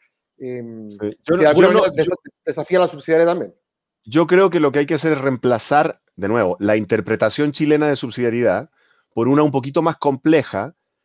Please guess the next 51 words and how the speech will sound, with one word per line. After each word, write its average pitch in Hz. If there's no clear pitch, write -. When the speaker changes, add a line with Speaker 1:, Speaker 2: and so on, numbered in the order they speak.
Speaker 2:
donde 127
sí 214
se 233
le 208
exige 139
al, 107
a 110
la 113
autoridad, 110
que 98
en -
este 101
caso 110
sería 107
un, 110
un, 101
un 101
alcalde, 95
¿no 87
es -
cierto? 104
Speaker 1:
Claro. 135
Speaker 2:
Eh, 113
una 143
justificación 151
de 110
por 98
qué 131
está 127
montando 127
esa 120
empresa 117
pública, 107
aunque 95
sea 101
pequeña, 113
aunque 90
sea 101
una 101
veterinaria 104
pequeña, 110
y 123
esa 202
justificación, 165
desde 123
mi 175
punto 208
de 202
vista, 202
debiera 160
tener 156